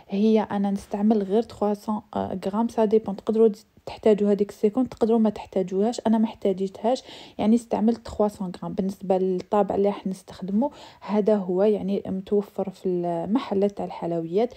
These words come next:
يجي سامبل ويجي الشكل تاعو بزاف شباب. نجوزو لطريقه التحضير. هنا نجيب ان ريسيبيون اللي راح نخدم فيه. درت هذيك الحبه تاع البيض تاعي، ونزيد فوقها،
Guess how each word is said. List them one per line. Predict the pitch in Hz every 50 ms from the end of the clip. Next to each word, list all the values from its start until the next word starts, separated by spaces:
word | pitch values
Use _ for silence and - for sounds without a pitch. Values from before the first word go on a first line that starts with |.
| - - - - _ -
يجي | 226 202 208 220 208
سامبل | 202 - - 220 220 220 - 208
ويجي | 202 190 202
الشكل | 208 - - 214 220 - 202
تاعو | - - 196 202 202
بزاف | 185 180 175 - 175 170 -
شباب. | - 175 170 - - - - - - - -
نجوزو | 214 208 208 240 233 233 262
لطريقه | 247 233 - 220 214 220 220 - - - - -
التحضير. | 220 - - 185 - 175 - 165 170 - - - - - _ 214
هنا | 214 202 220 233
نجيب | 220 220 214 220 208 208 -
ان | 196 196
ريسيبيون | 190 196 190 185 - - 185 175 - - 185 196 226 233 -
اللي | 208 202 196
راح | 196 190 - -
نخدم | 185 - - - - 170 170 - -
فيه. | - 262 339 339 - - - - - _ 214
درت | 202 262 247 - - 240
هذيك | 226 220 220 -
الحبه | 220 - - 202 196 202 196
تاع | 202 - 185
البيض | 190 185 180 185 185 - - _
تاعي، | - 196 180 202 240 262 247 -
ونزيد | 214 208 202 202 226 220 220
فوقها، | - - 202 - - - - 226 233 240